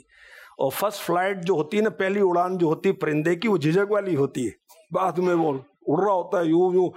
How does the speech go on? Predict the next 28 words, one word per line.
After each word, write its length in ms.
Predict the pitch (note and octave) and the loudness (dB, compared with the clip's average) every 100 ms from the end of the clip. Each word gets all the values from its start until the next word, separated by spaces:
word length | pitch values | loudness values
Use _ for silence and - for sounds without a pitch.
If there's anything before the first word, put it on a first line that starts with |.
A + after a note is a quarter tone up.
| - C#3+ D3+ | -12 -6 -2
ڈائیو 200 | F3 G3 | 0 0
مار 200 | F#3+ F3+ | -2 0
رہا 160 | F#3+ | 0
ہوتا 320 | E3+ D#3 F3+ | 0 -2 -2
ہے، 60 | E3 | -2
یوں 220 | D3+ G#3+ | 2 2
جا 200 | F#3 F#3 | 2 0
رہا 80 | F3+ | 2
ہوتا 260 | E3+ E3+ D#3+ | 0 0 0
ہے، 40 | |
یوں 180 | F3+ G#3 | 2 2
جا 200 | F#3+ F3+ | 0 0
رہا 80 | E3+ | 0
ہوتا 240 | D#3+ - | -2 -4
ہے۔ 60 | - - - - - - | -8 -14 -20 -20 -12 -6
تو 60 | |
بیان 380 | E3 C#3+ F3+ A#3+ | -2 0 0 -2
کرنے 360 | - F#3+ G3 A3+ | -4 -2 0 0
میں 140 | G3+ | 0
بھی 200 | E3 B3 - | 0 -2 -2
اولاً 440 | D#3 D3 E3+ G#3 D4 - - - | -6 -2 -2 -2 -6 -14 -20 -8
اگر 220 | E3+ G#3+ | -4 -2
جھجک 340 | E3 D3 F3 A3 | -2 -2 -2 -2
ہوتی 380 | F3 E3+ G#3+ A3+ | -4 -2 0 0
ہے 60 | |
تو 140 | A3+ D#4 | 0 0
یہ 80 | C4 | 0
خلاف 380 | - D3+ D#3+ | 0 -2 0